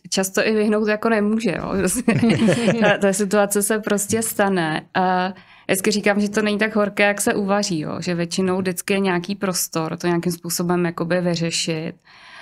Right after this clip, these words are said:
A občas třeba i v těch firmách bývá nějaký jakoby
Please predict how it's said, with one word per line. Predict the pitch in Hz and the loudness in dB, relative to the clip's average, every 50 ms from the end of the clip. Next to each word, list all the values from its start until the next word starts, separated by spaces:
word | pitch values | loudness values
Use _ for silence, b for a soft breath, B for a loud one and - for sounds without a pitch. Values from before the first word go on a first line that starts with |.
| B B B B | B B B B
A | - 180 180 175 170 170 170 170 170 170 170 - - | 0 2 2 4 2 2 2 0 -2 -4 -6 -4 -4
občas | 165 156 - - 190 185 180 - | -4 -2 -2 -2 0 0 -2 0
třeba | - 196 180 | 0 0 0
i | - - 175 | 2 0 -2
v | - | -2
těch | - 202 202 | -2 -4 -2
firmách | - 190 175 175 180 190 196 180 | -2 0 2 2 2 2 0 0
bývá | 175 170 160 170 170 | -2 -2 0 0 0
nějaký | 170 175 165 165 170 - 175 | 2 2 0 -2 -2 -4 -6
jakoby | 170 175 - 175 170 175 175 170 | -6 -4 -4 -2 -2 0 -2 -2